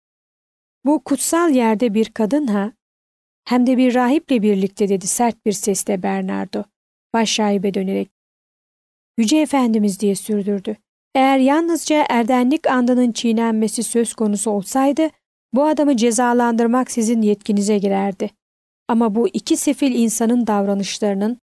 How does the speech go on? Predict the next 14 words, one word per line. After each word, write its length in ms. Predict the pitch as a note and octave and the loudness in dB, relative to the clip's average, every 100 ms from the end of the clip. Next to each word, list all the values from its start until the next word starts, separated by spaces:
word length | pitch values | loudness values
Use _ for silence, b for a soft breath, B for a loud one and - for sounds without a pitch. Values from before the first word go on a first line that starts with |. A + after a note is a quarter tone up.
| _ _ | _ _
tüm 160 | - F#4+ | -2 0
konukların 680 | - D4+ C#4 C#4+ C#4 C4 | 0 0 0 2 2 2
gönenciyle 680 | A#3 A3+ A#3 A3 A3+ A3+ G#3+ | 2 2 2 2 2 2 2
bir 120 | G#3+ A#3 | 0 -2
ilgisi 400 | A#3 G3 - A#3 | -2 -4 -2 0
olup 260 | A3 - | 0 0
olmadığını 600 | C4 A#3+ G#3 F#3+ G3+ G#3 - _ _ B3+ | 0 2 0 0 0 -2 -6 _ _ 0
henüz 300 | C4 A#3+ G#3+ | 2 2 2
bilmediğimiz 600 | D4+ C4 G#3 G#3+ G3+ F#3 | 2 2 2 2 0 -2
için 360 | F#3+ G#3+ A#3+ - _ _ _ _ _ D4+ | -4 -4 -4 -8 _ _ _ _ _ 0
önce 340 | D#4+ D#4+ C4 | 2 2 2
bu 140 | C#4 | 0
gizemi 380 | A3+ A3+ B3 A#3+ | 0 0 2 2
aydınlatmalıyız. 1080 | B3 G3+ G3+ G3 F#3+ - G#3 G3 G#3 - | 0 0 -2 -4 -6 -6 -4 -4 -6 -10